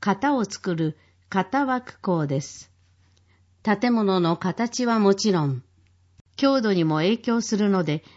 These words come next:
重要な仕事と、内川さんは話します。入社五年目に携わった体育館建設は大変だったが、達成感があった。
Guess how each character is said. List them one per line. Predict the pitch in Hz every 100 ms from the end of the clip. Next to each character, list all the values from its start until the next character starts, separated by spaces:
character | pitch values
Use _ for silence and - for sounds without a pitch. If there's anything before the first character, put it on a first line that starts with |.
| _
重 | - 196 247
要 | 247 226
な | 208
仕 | 202 196
事 | 190 190 180
と、 | - 160 - - - - _ _
内 | 180 175 -
川 | 262 226
さ | 190 160
ん |
は | 139
話 | 135 156 160 -
し | 147
ま | 156
す。 | - - - _ _ _ _ _ _ _ _ _
入 | 196 226 254
社 | 269
五 | 226 208
年 | 220 240
目 | 233 226
に | 220 214
携 | 196 202 214 202
わ |
っ | 196
た | 196 180
体 | 180 214
育 | 262 - -
館 | 247 240
建 | 247 240
設 | 202 175 147
は | 131 - - -
大 | - 196 247
変 | 254 240
だ | 220
っ | 214
た | 185
が、 | 160 143 - _ _ _ _ _
達 | 220 208
成 | - 294
感 | 285 175 151
が | 139
あ |
っ | 170 -
た。 | 123